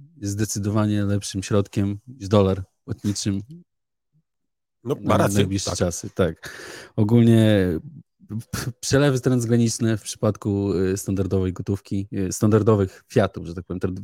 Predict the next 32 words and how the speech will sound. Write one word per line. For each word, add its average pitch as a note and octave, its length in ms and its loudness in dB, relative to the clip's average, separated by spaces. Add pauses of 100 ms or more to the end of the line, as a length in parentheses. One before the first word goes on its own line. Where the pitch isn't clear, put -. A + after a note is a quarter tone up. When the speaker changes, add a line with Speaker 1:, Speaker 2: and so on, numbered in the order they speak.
Speaker 1:
waluty G2 280 2
fiducjarnej, G#2 580 0
wiadomo, G2+ 320 2
jak F2+ 120 -6
wyglądają F#2 480 -6 (340)
i B2+ 80 0
ile B2 180 4
kosztują. - 400 -6 (260)
Speaker 2:
Tak. - 360 -14
Speaker 1:
No C#3 140 -10
tutaj A#2+ 340 0
przysłanie A2+ 600 0 (320)
kilkudziesięciu A2 640 -2
miliardów G#2 400 2
dolarów G2+ 360 2
z - 60 -14
portfela G2 340 -4
na F#2 100 -4
portfel G2+ 500 -2
w - 180 -20
przypadku - 600 -4 (440)
Speaker 2:
Nie A2 60 -6
Speaker 1:
Bitcoina A#2 220 4
Speaker 2:
jest G#2 200 2 (380)
trudne. E2+ 360 -4 (240)
Speaker 1:
nie D3 260 6
jest A#2+ 220 2
trudne C#3 380 6
i B2+ 40 4
kosztuje C#3+ 500 0
parę C#3+ 220 2
dolarów. C#3+ 540 0